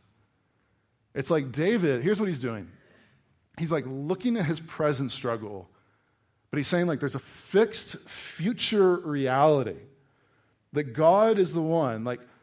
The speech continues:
who will suffer and he will die in this way, but at the same time, like, it's not the end, it's the beginning. He resurrects, he's victorious, his salvation is proclaimed to the very ends of the earth.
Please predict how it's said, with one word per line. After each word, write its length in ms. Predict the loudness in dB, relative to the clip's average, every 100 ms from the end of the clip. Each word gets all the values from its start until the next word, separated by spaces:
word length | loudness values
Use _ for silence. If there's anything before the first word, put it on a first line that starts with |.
| _ _ _ _
who 120 | -2
will 100 | 0
suffer 600 | -2 2 2 2 0 0
and 80 | -2
he 80 | -4
will 100 | -6
die 380 | -2 2 4 4
in 160 | 2
this 200 | -2 -4
way, 320 | -2 2 2 0 -4
but 100 | -8
at 60 |
the 60 | -4
same 200 | -2 -2
time, 340 | -2 -4 -2
like, 120 | -2 -2
it's 120 | -2
not 120 | -4
the 120 | -4 -4
end, 320 | 0 0 -2
it's 160 | -6 -10
the 60 |
beginning. 540 | -10 -4 -2 0 -2 -4
He 140 | -4
resurrects, 880 | -2 -4 -6 -6 2 4 4 0 -16 -16 -10
he's 120 | -8
victorious, 840 | -8 -10 -6 0 2 4 2 -2 -12 -10
his 140 | -6
salvation 440 | 0 0 0 0 -4
is 80 | -6
proclaimed 600 | -10 -8 -4 -2 -2 -2
to 60 |
the 40 | -2
very 220 | 0 0
ends 160 | -2
of 120 | -4 -6
the 180 | -2
earth. 240 | 0 0